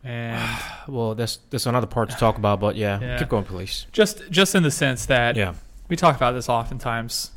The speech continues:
Speaker 2: Yeah.
Speaker 1: You know, life kinda throws you whatever it throws you, and then you
Speaker 2: Mm-hmm.
Speaker 1: have to make choices
Speaker 2: Mm-hmm.
Speaker 1: to make the most of it. And we've done
Speaker 2: Yeah.
Speaker 1: that, but the thing about Thailand for me specifically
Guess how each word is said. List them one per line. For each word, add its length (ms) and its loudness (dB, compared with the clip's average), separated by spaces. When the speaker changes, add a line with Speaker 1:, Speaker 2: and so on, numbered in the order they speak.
Speaker 2:
Yeah. 240 -8
Speaker 1:
You 60 -10
know, 160 -4
life 260 -2
kinda 240 -4
throws 340 -2
you 220 -4
whatever 420 -4
it 100 -8
throws 340 0
you, 240 0
and 120 -6
then 120 -2
you 60 -2
Speaker 2:
Mm-hmm. 80 -2
Speaker 1:
have 140 -6
to 80 -18
make 200 -10
choices 600 -2
Speaker 2:
Mm-hmm. 220 -4
Speaker 1:
to 80 -10
make 220 -12
the 60 -12
most 280 -10
of 140 2
it. 120 8
And 100 0
we've 120 4
done 200 4
Speaker 2:
Yeah. 160 4
Speaker 1:
that, 160 -12
but 300 2
the 60 -10
thing 240 2
about 260 4
Thailand 500 0
for 120 -12
me 380 0
specifically 840 -6